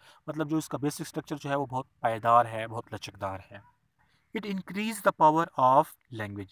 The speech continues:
ये क्या करता है, अ, पावर को इंक्रीज कर देता है किसी भी लैंग्वेज को। उसके बाद it consist of the following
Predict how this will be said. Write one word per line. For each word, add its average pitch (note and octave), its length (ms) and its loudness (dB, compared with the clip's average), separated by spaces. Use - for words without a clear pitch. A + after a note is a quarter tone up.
ये C#3 100 -8
क्या D#3+ 120 -6
करता D3 320 -2
है, C3+ 220 -6
अ, - 40 -10
पावर F#3 360 8
को D#3 200 2
इंक्रीज D#3+ 500 -4
कर C#3+ 180 -2
देता C3+ 240 -4
है C#3 60 0
किसी C#3 240 -8
भी C#3 100 -6
लैंग्वेज A#2+ 420 -8
को। F#3 200 -4
उसके D3 200 -8
बाद D3 100 4
it F3 160 -10
consist - 440 -8
of C#3+ 220 0
the D3 60 -4
following A#2 540 -4